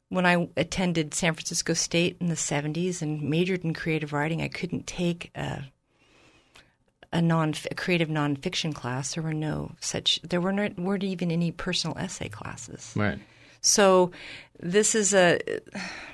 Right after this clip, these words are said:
Speaker 1: we don't really know what we're calling this. And if you notice, too, you go into the, the bookstores and memoir is often filed under biography.
Speaker 2: Mm-hmm.
Speaker 1: So we don't,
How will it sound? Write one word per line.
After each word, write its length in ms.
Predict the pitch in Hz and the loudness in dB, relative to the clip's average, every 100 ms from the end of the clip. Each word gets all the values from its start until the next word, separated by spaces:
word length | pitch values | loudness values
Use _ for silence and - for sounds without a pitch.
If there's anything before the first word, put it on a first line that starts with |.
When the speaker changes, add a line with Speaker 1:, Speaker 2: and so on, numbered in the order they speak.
| - - _ _ _ _ - - - - - - - | -20 -20 _ _ _ _ -20 -20 -20 -20 -20 -20 -12
Speaker 1:
we 340 | - 196 220 | -8 -4 0
don't 200 | 262 302 | 4 4
really 180 | 285 294 | 6 8
know 140 | 285 269 | 8 8
what 180 | 240 | 6
we're 100 | 226 | 2
calling 720 | - - 247 269 359 302 175 | -2 -2 2 4 4 2 0
this. 560 | 143 - - - - - - | 0 -2 -2 -2 -2 -6 -2
And 160 | 202 214 | 2 4
if 120 | 214 | 4
you 60 | 226 | 4
notice, 380 | 240 233 226 - | 6 4 2 2
too, 160 | 262 | 2
you 100 | 247 | 4
go 160 | 208 208 | 4 4
into 180 | 208 190 | 2 -2
the, 300 | 196 190 - | 0 0 -2
the 160 | 175 | -2
bookstores 680 | 175 220 - - 196 185 180 - | 0 0 -2 0 2 2 0 -2
and 260 | 190 185 - - - - - | -2 -2 -4 -10 -14 -14 -8
memoir 480 | 185 202 247 247 202 | 0 4 6 6 6
is 140 | 185 - | 6 4
often 720 | 175 175 - 185 180 175 - | 2 2 -2 -2 0 -2 -4
filed 460 | - 180 180 175 170 | -2 2 4 4 0
under 180 | 165 | 0
biography. 840 | 165 165 160 196 196 151 - - - | -2 0 0 0 -2 -6 -8 -10 -4
Speaker 2:
Mm-hmm. 80 | - | 0
Speaker 1:
So 380 | 101 190 190 180 - - - | 4 6 4 0 -10 -12 -4
we 140 | 208 | 2
don't, 320 | 220 254 254 | 6 6 4